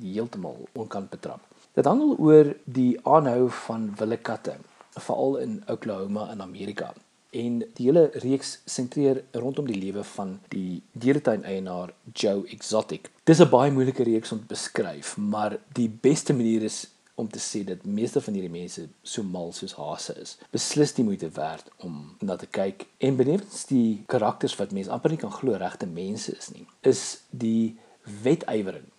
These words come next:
tussen mense wat groot katte aanhou in Amerika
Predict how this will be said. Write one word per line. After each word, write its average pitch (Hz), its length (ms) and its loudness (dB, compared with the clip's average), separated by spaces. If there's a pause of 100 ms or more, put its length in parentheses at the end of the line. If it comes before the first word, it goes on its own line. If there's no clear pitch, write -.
(340)
tussen 110 560 -2 (240)
mense 104 400 -6
wat 95 160 -6
groot - 360 -4
katte - 260 -8
aanhou 101 220 -8
in 95 80 -8
Amerika 87 580 -10